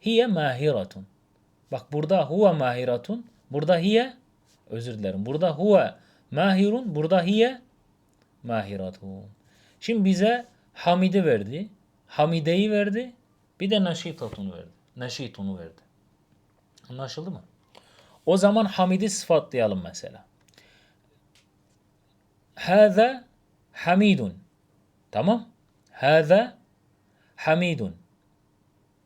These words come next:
Örneğe göre bakın. Hâzâ hamidun. Huve neşitun.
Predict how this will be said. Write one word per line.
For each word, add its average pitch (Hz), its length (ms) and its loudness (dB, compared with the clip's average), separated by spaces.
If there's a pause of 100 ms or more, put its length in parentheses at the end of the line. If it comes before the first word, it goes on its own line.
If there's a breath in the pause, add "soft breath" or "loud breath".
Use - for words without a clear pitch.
(460)
Örneğe 123 320 -4
göre 113 220 0
bakın. 175 340 -6 (100)
Hâzâ 143 560 0 (680)
hamidun. 139 560 -4 (840)
Huve 233 400 8 (1400)
neşitun. 131 720 -2